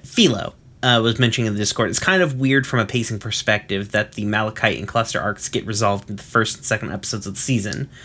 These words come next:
Uh, do you reckon that that was intentional?" I assume so, since we are not going in,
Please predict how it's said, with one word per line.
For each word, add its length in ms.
Uh, 300
do 160
you 100
reckon 560
that 200
that 180
was 120
intentional?" 560
I 100
assume 340
so, 200
since 240
we 140
are 80
not 240
going 300
in, 400